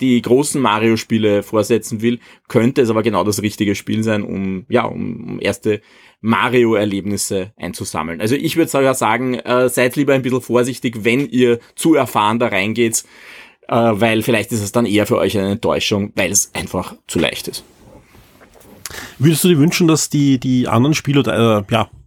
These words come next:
Speaker 2: das ein oder andere Spiel von der Serie dann noch geremaked wird? Weil es ist ja, wie, du, wir haben's, du, du hast eh schon angesprochen, es ist das einzige Spiel auch, wo Mario spielbar ist, ne?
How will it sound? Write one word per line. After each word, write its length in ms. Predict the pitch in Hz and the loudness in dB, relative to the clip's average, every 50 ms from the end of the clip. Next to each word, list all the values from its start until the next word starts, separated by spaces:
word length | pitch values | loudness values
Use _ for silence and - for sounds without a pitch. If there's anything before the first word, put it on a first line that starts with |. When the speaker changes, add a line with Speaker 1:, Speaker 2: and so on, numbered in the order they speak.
| _ _ _ - | _ _ _ -14
Speaker 2:
das 120 | - - | -10 -6
ein 140 | 131 117 123 | -2 0 0
oder 120 | 127 107 | 0 0
andere 220 | 107 120 120 127 120 | 0 0 0 -2 -2
Spiel 280 | - - - 131 120 | -4 -2 -4 -4 -4
von 200 | 113 - - 120 | -4 -6 -8 -8
der 80 | 113 120 | -6 -6
Serie 300 | - - 120 110 110 120 | -6 -4 -2 -2 -2 0
dann 220 | 117 123 117 117 | -2 -2 -2 0
noch 200 | 117 113 104 - | 0 -2 -2 -2
geremaked 600 | - 131 117 110 110 117 127 135 131 120 - - | 0 2 2 4 2 2 0 -2 -4 -8 -8 -6
wird? 240 | 120 127 151 165 - _ - - - - - - - - - | -4 -4 -4 -4 -8 _ -20 -20 -20 -20 -20 -20 -20 -12 -2
Weil 100 | - 131 | 0 2
es 60 | 120 | 2
ist 100 | 123 143 | 2 2
ja, 60 | 170 165 | 4 4
wie, 160 | 160 165 - | 4 4 2
du, 180 | 107 135 139 | 2 2 2
wir 80 | 110 131 | 4 4
haben's, 200 | 139 127 - - | 2 2 2 0
du, 80 | - 127 | -4 -2
du 160 | - - 135 | 0 2 0
hast 100 | 120 - | 2 2
eh 80 | 135 | 2
schon 120 | 127 147 120 | 2 2 2
angesprochen, 500 | - 104 131 139 - - 131 127 - 135 | 2 2 0 0 2 2 0 2 2 2
es 100 | 110 117 | 2 2
ist 120 | 135 135 | 2 0
das 100 | 135 120 | 0 0
einzige 460 | - - 101 120 131 - 147 131 131 | -2 0 0 0 0 0 -2 -2 -2
Spiel 280 | 117 - - 127 123 120 | -2 -2 0 0 2 4
auch, 260 | 113 117 117 - - | 4 2 2 0 -2
wo 320 | 113 113 113 117 117 117 110 | -4 -2 0 0 0 0 0
Mario 520 | 107 107 101 98 101 113 113 101 98 101 | 2 2 2 4 4 2 2 2 0 -2
spielbar 500 | 101 - - - 117 104 98 104 95 - | -4 -6 -6 -6 -6 -4 -4 -6 -6 -6
ist, 220 | - - - - - | -8 -8 -8 -8 -8
ne? 140 | 120 123 | -8 -10